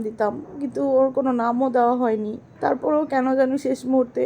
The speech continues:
ওকে বারবার আমি মেও বাবু, মেও বাবু বলে ডাকছিলাম। তো আমি আসলে আগে একটু ভাবতাম যে মানুষ কিভাবে কুকুর বিড়াল এইসবকে আদর করে। তো আসলে এই ঘটনা না ঘটলে আমি কখনোই বুঝতাম না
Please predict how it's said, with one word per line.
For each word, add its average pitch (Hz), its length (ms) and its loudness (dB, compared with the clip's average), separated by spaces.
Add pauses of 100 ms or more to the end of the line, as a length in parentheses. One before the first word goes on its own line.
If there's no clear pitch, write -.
ওকে 269 220 -2
বারবার 240 360 2
আমি 240 180 -2
মেও 233 240 4
বাবু, 233 320 2
মেও 233 220 0
বাবু 233 260 -4
বলে 240 220 0
ডাকছিলাম। 233 580 -2 (800)
তো - 160 -10 (140)
আমি 277 260 0
আসলে 302 340 2
আগে 247 380 4
একটু 254 300 -6 (520)
ভাবতাম 240 420 0 (140)
যে 214 120 0
মানুষ 214 280 -6 (100)
কিভাবে 214 420 2 (760)
কুকুর 247 380 -4
বিড়াল 214 360 4
এইসবকে 208 440 -2
আদর 220 360 2
করে। 214 220 -4 (460)
তো 262 100 4 (340)
আসলে 262 320 0 (180)
এই 262 180 0
ঘটনা 254 300 -2
না 247 200 0
ঘটলে 233 400 0
আমি 220 240 -2 (360)
কখনোই 262 420 0
বুঝতাম 233 400 -2
না 214 140 0